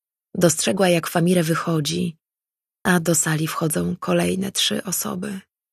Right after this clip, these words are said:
Natychmiast skupiła wzrok na środkowej postaci. Rozpoznała ją nawet z daleka i przy słabym świetle ten chód, choć nie tak swobodny jak zwykle, był taki znajomy.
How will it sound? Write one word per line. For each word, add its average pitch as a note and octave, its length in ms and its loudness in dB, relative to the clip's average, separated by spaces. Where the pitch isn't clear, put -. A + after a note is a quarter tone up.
Natychmiast F#3+ 540 2
skupiła F3+ 440 2
wzrok E3 420 0
na F3 140 0
środkowej D#3+ 600 -2
postaci. D#3+ 680 -6
Rozpoznała F3+ 520 4
ją F3+ 200 4
nawet F3 280 2
z E3 80 -4
daleka F3 380 0
i E3 100 0
przy - 160 -2
słabym F#3+ 360 0
świetle F3+ 440 -2
ten F3 180 0
chód, - 460 0
choć E3 280 0
nie E3 140 2
tak D#3 200 -4
swobodny D#3+ 560 -2
jak D#3+ 180 0
zwykle, D#3+ 480 -4
był F3+ 180 0
taki F#3 340 -6
znajomy. F#3 600 -4